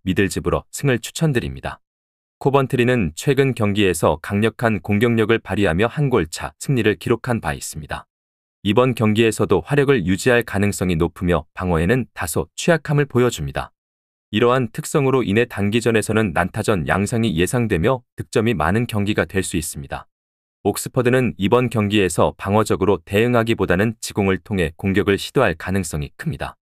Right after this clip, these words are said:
공격 자원들이 공세를 효과적으로 전개할 수 있는 능력을 갖추고 있어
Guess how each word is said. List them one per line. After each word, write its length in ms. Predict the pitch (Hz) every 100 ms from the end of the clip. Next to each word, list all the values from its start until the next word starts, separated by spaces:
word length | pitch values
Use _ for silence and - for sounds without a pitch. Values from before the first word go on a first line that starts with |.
| _ _ _ -
공격 360 | 107 113 131
자원들이 600 | - 104 107 104 104 95 -
공세를 440 | 104 104 117 120
효과적으로 600 | 143 - 131 117 104 90 -
전개할 440 | 104 101 113 110
수 160 | - 110
있는 340 | 92 101 80
능력을 400 | 90 104 107 110
갖추고 460 | - 90 - - 80
있어 340 | - 76